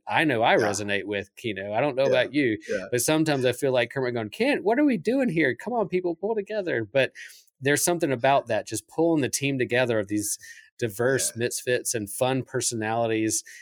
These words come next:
Speaker 1: all to try to get together to work as a team that, that I know I resonate with. It, it very
Speaker 2: Yeah.
Speaker 1: much mirrors life in the church or working with people in community.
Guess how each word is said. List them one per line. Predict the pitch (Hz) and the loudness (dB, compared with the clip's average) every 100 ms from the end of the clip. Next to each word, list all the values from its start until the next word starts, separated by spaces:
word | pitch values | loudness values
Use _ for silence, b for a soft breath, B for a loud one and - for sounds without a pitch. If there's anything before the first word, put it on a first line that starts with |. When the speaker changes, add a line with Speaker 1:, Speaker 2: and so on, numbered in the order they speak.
| B - | B 0
Speaker 1:
all | 120 123 | 2 2
to | 110 | -2
try | - 113 | -2 0
to | 104 | 0
get | 117 | -4
together | 110 110 120 113 | -4 -4 -2 -4
to | 104 | -4
work | 120 117 | -6 -4
as | 117 104 | -4 -4
a | |
team | 98 123 113 107 104 | -6 -4 -4 -6 -4
that, | 107 104 - | -4 -4 -2
that | 117 | -2
I | 127 | 0
know | 117 | 0
I | 113 | 2
resonate | 117 104 98 101 90 | 2 0 -2 -6 -10
with. | 101 92 - | -8 -10 -8
It, | 98 - | -12 -8
it | 110 127 123 | -8 -8 -10
very | 120 170 | 0 2
Speaker 2:
Yeah. | 175 | 4
Speaker 1:
much | 165 120 | 2 0
mirrors | 131 139 117 98 - - | 0 2 2 0 -4 -4
life | 117 123 117 | -2 -2 -2
in | |
the | 113 | -6
church | - 123 - - | -4 -4 -4 -6
or | 104 107 | -4 -2
working | 127 131 131 | -2 0 -2
with | 113 - | -4 -4
people | 131 117 104 | -4 -4 -6
in | 101 | -6
community. | 107 110 98 | -6 -6 -6